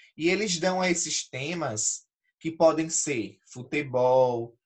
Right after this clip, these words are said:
política, é, saúde, esporte, lazer, cultura, seja qualquer tema que faz parte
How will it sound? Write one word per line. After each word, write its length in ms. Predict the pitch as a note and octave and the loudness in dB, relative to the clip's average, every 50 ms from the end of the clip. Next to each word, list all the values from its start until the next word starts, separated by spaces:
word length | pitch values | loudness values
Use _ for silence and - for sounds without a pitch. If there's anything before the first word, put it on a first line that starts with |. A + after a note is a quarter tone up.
| _ _ _ _ _ _ | _ _ _ _ _ _
política, 1400 | C#3+ D3 D#3 D#3 C#3 B2+ A#2 A#2 A#2+ B2 C3 C3 C3 C3 A#2+ A2+ G#2+ - - F#2+ - _ - F#2+ F2+ F#2 - _ _ _ _ _ _ _ _ _ - | -4 -2 -2 -2 -2 -4 -6 -8 -8 -8 -8 -6 -6 -6 -6 -8 -10 -12 -18 -20 -14 _ -6 -6 -6 -6 -10 _ _ _ _ _ _ _ _ _ -12
é, 800 | A#2 A#2 A#2 A#2 A#2 A#2 A#2 A#2 A#2 A#2 A#2 A2+ A2 G#2+ G#2 F#2+ - _ _ _ _ _ _ _ - - - _ _ _ _ _ | -8 -6 -4 -4 -2 -2 -2 -2 -2 -2 0 0 0 0 -2 -4 -10 _ _ _ _ _ _ _ -16 -16 -16 _ _ _ _ _
saúde, 1300 | - - - - - D3 D#3 D#3+ D#3 C#3+ C#3 C#3 C#3 C#3+ C#3 C#3+ C#3 C3+ A#2+ A#2 A2+ A2 G#2+ F#2+ G2 - _ _ _ _ _ _ _ _ _ _ _ _ _ _ _ _ _ _ _ _ _ _ _ _ _ | -8 -6 -4 2 4 6 6 6 6 4 2 0 -2 -4 -4 -4 -6 -6 -8 -10 -10 -10 -10 -10 -12 -18 _ _ _ _ _ _ _ _ _ _ _ _ _ _ _ _ _ _ _ _ _ _ _ _ _
esporte, 1500 | D3 D#3+ E3+ F#3+ - - - - - _ - C#3 C#3+ C#3+ D3+ D3+ D3 C#3+ C#3 C3 - - - _ - A2+ G2+ F#2+ G2 - _ _ _ _ | 2 4 4 4 4 0 0 -2 -4 _ 2 4 4 6 6 6 6 4 4 2 0 -4 -12 _ -10 -10 -10 -10 -12 -18 _ _ _ _
lazer, 880 | - A#2+ C3+ D3 D#3+ E3+ E3 D3+ C3 A2+ A#2 C#3 C#3+ C#3+ C#3+ D3 C#3+ - | -6 2 4 6 6 6 4 2 0 -2 -2 -2 -2 -2 -4 -4 -8 -10
cultura, 960 | - - F#3+ G#3 G3 _ _ - C#3 C#3+ D3+ D#3+ D#3+ D3+ C#3+ A#2 G2 - - _ _ | -12 -12 -12 -12 -12 _ _ -10 -6 -4 0 0 0 0 0 -4 -4 -6 -12 _ _
seja 300 | - - F#3 G3+ G#3+ G#3+ | -8 -6 -4 0 0 -2
qualquer 720 | - - A3 A3+ A#3+ A#3 - _ - F3+ G#3 A#3 A3+ - _ _ _ | 2 4 4 4 4 2 -2 _ 2 2 2 2 -2 -8 _ _ _
tema 500 | - D#3 C3+ C3 B2 B2+ C#3+ E3+ A3+ - - - - _ _ | -6 -6 -4 -6 -6 -6 -6 -6 -6 -8 -14 -20 -20 _ _
que 80 | D#3+ | -20
faz 320 | - - D#3+ D#3 E3 - - | -4 0 2 2 2 0 -2
parte 560 | - - C3 A#2 G2+ F#2+ - - - - | 0 0 0 0 0 -2 -6 -14 -20 -20